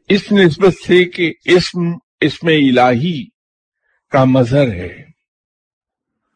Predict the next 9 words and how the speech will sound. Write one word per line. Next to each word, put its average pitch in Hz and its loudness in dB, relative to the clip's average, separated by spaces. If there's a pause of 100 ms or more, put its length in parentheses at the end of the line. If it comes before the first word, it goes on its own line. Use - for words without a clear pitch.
हम 143 -2
हरूफ 127 0
तहजी 131 -4
की, - -20 (480)
अल्फाबेट्स 131 0
की - -20 (800)
ताजीम 123 0
करते 101 -6
हैं, 101 -10